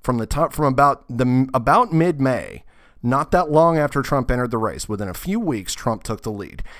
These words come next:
He relinquished that lead for four days in November to Ben Carson by about two-tenths of a percentage point, and then he went right back into the lead, and he led the rest of the way.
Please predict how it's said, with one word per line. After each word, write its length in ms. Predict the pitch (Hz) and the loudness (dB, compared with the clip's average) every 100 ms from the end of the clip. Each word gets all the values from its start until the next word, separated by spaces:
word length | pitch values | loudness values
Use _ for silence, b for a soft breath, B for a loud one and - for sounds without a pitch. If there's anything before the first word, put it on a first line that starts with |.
| B | B
He 160 | - 147 | -2 0
relinquished 720 | 120 117 151 214 233 220 - | 0 0 -2 0 -2 -2 0
that 240 | 202 - | -2 0
lead 320 | 196 202 214 | -2 -2 -4
for 160 | - 123 | -6 -10
four 420 | - 208 185 208 | 0 2 6 6
days 540 | 180 135 87 76 - - | 4 0 -4 -12 -16 -8
in 140 | 110 113 | -4 -2
November 540 | 113 101 90 - - _ | -2 -4 -8 -14 -20 _
to 80 | - | -8
Ben 220 | 110 104 | -4 -4
Carson 480 | 101 101 87 - - - _ _ _ _ _ - | -4 -8 -8 -12 -18 -20 _ _ _ _ _ -2
by 180 | 113 | 0
about 420 | 113 107 120 113 _ _ - - | 0 0 0 0 _ _ -20 -2
two-tenths 540 | 185 190 - 156 117 | -2 2 2 0 0
of 100 | 110 | -4
a 60 | 104 | -6
percentage 520 | 117 113 127 95 - | -4 -2 -2 -6 -10
point, 280 | 87 80 - b b b | -12 -12 -16 b b b
and 100 | 101 | -2
then 120 | 110 | -2
he 40 | 107 | 0
went 200 | 110 104 | -2 0
right 240 | 113 104 | 0 0
back 200 | 107 104 | -6 -6
into 180 | 110 104 | -8 -6
the 80 | 104 | -6
lead, 260 | 104 90 | -6 -8
and 100 | 92 | -6
he 80 | 104 | -6
led 380 | 101 104 117 110 | -4 -4 -4 -6
the 80 | 85 | -10
rest 400 | 92 110 117 151 | -4 -4 -2 -2
of 60 | |
the 60 | 127 | -2
way. 300 | 110 - | -4 -8